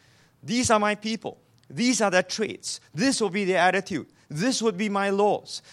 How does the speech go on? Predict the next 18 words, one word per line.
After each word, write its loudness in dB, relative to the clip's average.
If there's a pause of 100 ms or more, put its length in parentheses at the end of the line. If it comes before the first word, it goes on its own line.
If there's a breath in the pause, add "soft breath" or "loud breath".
This 0
would 2
be 0
how 2
you 0
would 2
exceed -4
righteousness. -2 (640 soft breath)
As 4
my 4
kingdom 0
subjects, -2
these -2
would -2
be -2
the 0
right 2
focus." -2